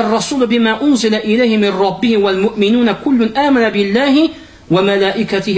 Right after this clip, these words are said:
وَكُتُبِهِ وَرُسُلِهِ." Peygamber Rabbi tarafından kendisine ne indirildiyse ona iman etti. Nasıl bakın peygamber Allah'tan gelenlere iman ettiyse, müminlerin bir güzel diğer sıfatı da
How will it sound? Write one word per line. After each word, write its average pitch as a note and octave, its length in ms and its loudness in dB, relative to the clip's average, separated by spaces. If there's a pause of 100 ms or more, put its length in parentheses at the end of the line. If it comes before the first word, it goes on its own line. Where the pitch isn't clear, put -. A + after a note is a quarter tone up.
(100)
وَكُتُبِهِ F3 500 0 (100)
وَرُسُلِهِ." E3 480 -2 (1500)
Peygamber D#3 600 0 (440)
Rabbi F#3+ 420 0
tarafından F#3 880 -2
kendisine F#3+ 560 -2
ne A#3 120 -2
indirildiyse G#3+ 600 0
ona G#3 240 0
iman A#3+ 340 0
etti. F3+ 320 -6 (840)
Nasıl B3 340 0
bakın A#3 260 -2
peygamber G#3 560 0 (160)
Allah'tan A3+ 640 0
gelenlere A3+ 500 0
iman A3+ 300 2
ettiyse, D4+ 540 -2 (580)
müminlerin A3 640 0
bir G#3 140 0
güzel G3 420 0
diğer G#3 160 0
sıfatı G#3 460 -4
da C#4 180 -2